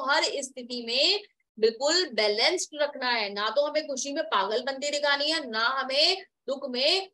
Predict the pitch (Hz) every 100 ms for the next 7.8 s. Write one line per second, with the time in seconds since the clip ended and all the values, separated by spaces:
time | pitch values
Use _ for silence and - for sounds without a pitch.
0 | 220 240 262 277 285 247 247 240 240 226
1 | 220 202 202 208 208 202 240 254 254 247
2 | 233 233 320 269 214 202 208 220 208 214
3 | 254 311 - 247 277 277 269 277 320 -
4 | 262 247 247 320 - - 311 294 294 320
5 | 302 269 254 247 254 247 240 240 233 254
6 | - 254 247 233 233 233 220 220 220 220
7 | 262 262 240 240 233 233 262